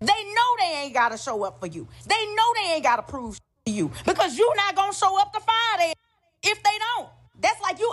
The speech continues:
asking for a special menu item at McDonald's, but never showing up to buy it. Why the f-, would they be incentivized to make your ass a special f-, menu item if you don't even show up to purchase said menu item?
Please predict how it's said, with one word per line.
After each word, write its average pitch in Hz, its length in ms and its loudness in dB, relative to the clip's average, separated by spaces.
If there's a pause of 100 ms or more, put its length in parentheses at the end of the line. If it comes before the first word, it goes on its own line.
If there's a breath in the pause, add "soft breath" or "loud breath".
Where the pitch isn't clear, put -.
asking 359 260 0
for 339 220 4
a 262 60 -4
special 359 420 -4
menu 339 480 2
item 247 400 -2
at 269 160 0
McDonald's, 247 480 -2
but 285 160 2
never 370 280 0
showing 359 360 0
up 339 140 2
to 339 80 -4
buy 349 300 2
it. - 80 -18 (460)
Why 466 380 4
the 453 80 -14
f-, - 80 -20 (240)
would 370 100 2
they 370 160 4
be 370 260 -6
incentivized 269 1040 0 (200 soft breath)
to 370 120 2
make 359 320 2
your 359 220 2 (360)
ass - 140 -8
a 247 80 4
special 370 520 -2
f-, - 120 -18 (300)
menu 311 400 2
item 220 340 0 (220 loud breath)
if 285 120 0
you 427 220 6
don't 427 280 2
even 359 260 0
show 359 360 2
up 330 280 0 (180 soft breath)
to 330 100 2
purchase 339 560 -2
said 208 280 -4
menu 190 340 -10
item? 131 340 -4